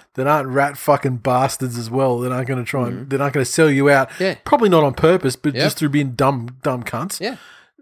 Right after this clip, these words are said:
Speaker 1: I mean, I know, look, I can, I can speak, I,
Speaker 2: And if
Speaker 1: I know
Speaker 2: someone
Speaker 1: that
Speaker 2: turns up at your house with fucking three or four people you don't know, politely say, "Yeah, look, no, thank you, I'm in the middle of something."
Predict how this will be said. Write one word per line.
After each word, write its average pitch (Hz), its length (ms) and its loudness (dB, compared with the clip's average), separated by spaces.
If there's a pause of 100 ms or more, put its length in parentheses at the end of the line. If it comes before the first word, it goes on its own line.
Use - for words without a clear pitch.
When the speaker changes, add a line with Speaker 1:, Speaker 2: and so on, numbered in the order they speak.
(1300)
Speaker 1:
I - 80 2
mean, 151 200 0
I 151 160 2
know, 165 180 2
look, 143 280 -4
I 156 100 2
can, 160 180 -2
I 156 80 0
can 147 140 -6
speak, 147 320 -6
I, 147 80 0
Speaker 2:
And 139 60 -2
if - 40 2
Speaker 1:
I 147 40 6
know 151 60 6
Speaker 2:
someone 151 220 2
Speaker 1:
that 143 80 -2
Speaker 2:
turns 165 220 0
up 151 140 0
at 104 60 -8
your 117 140 -2
house 131 400 -2 (580)
with 110 120 -10
fucking 110 340 0
three 147 420 0
or 156 80 4
four 139 220 0
people 131 300 0
you 123 160 -2
don't 113 320 0
know, 165 320 0 (1120)
politely 120 520 2
say, 123 500 0 (560)
"Yeah, 123 180 4
look, 117 200 0
no, 113 120 0
thank 104 280 -2
you, 110 60 0
I'm 98 100 -2
in 98 60 -6
the 98 60 -6
middle 90 220 -8
of 90 60 -10
something." - 340 -12